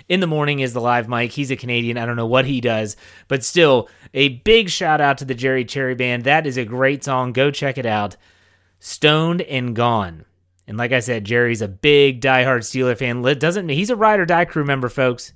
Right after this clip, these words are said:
He does not miss an episode. And speaking of today's episode, I have a lot to talk about, about something that so many of the fan base, so many of my Ride or Die Crew are so enamored with.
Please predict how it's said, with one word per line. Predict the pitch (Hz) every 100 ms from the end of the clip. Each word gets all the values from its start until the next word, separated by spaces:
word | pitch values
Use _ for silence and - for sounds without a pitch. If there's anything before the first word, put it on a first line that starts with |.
| _
He | 139
does | 156 143
not | 139 135
miss | 127 120
an | 127
episode. | 120 107 101 92 - _ _ -
And | 151
speaking | 143 - 269 247
of | 220
today's | 196 185 160
episode, | 156 131 113 101 87 _ _ _ _ _ -
I | 175
have | 180 175
a |
lot | 165 170 165
to | 143
talk | 151 143 143
about, | 127 123
about | 123 123 120
something | - 151 147
that | 127 110
so | - 180 202
many | 202 190 175
of |
the | 143
fan | - 143 139
base, | 135 135 131
so | - 180
many | 190 170
of |
my | 156 135
Ride | 139 143
or | 127
Die | 131 127
Crew | - 135 135
are | 117
so | - - 170 175 175 - - _ -
enamored | 139 147 175 175 127
with. | 113 87 _